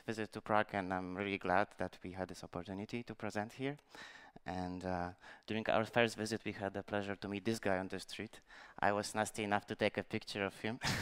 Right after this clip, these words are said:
Uh, and I was looking for a good reason to put it in the presentation, but I didn't find any, so,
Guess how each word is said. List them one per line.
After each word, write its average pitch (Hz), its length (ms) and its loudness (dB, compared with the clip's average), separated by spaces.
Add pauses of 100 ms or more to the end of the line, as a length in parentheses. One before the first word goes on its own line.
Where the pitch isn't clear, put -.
(960)
Uh, 101 360 6
and 117 100 6
I 117 80 12
was 123 300 4
looking 123 240 2
for 113 120 2
a 113 60 6
good 110 140 2
reason 110 240 2
to 107 80 -2
put 113 180 4
it 107 100 -2
in 107 80 -2
the 101 100 0
presentation, 107 600 4
but 95 160 4
I 101 80 4
didn't 98 260 -2
find 95 220 2
any, 95 200 2
so, 90 260 -6